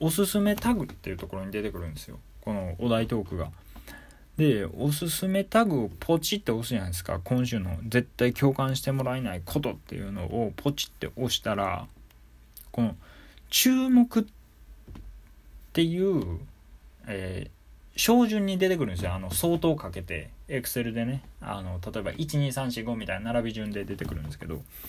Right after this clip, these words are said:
で、注目っていうやつがブワーって出てくるんですけど、これおそらく再生数順です。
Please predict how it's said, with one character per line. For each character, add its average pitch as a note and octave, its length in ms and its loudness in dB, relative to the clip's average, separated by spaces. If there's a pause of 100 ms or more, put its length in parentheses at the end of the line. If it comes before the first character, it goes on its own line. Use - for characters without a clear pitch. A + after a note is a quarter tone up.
(560)
で、 G2 280 2
注 B3 360 6
目 A#3+ 260 4
っ G3+ 40 -2
て - 160 -6
い F2 60 -2
う - 20 0
や E2+ 80 -2
つ - 80 -6
が - 100 -6
ブ B2+ 180 0
ワ C#2 100 -4
ー - 20 -8
っ - 20 -8
て G#2+ 140 -4
出 G2 80 -12
て G2+ 140 -6
く F#2 120 -8
る F#2 60 -4
ん F#2+ 40 -6
で F#2+ 60 -10
す - 80 -10
け G#2 80 -6
ど、 G2 260 0 (360)
こ - 180 6
れ G3 200 6
お C#3+ 120 2
そ E3 140 0
ら A#2 100 6
く G2+ 160 -4
再 F3+ 340 4
生 F3 260 4
数 D#3 280 4
順 C#3 240 2
で G2+ 120 -4
す。 - 180 -14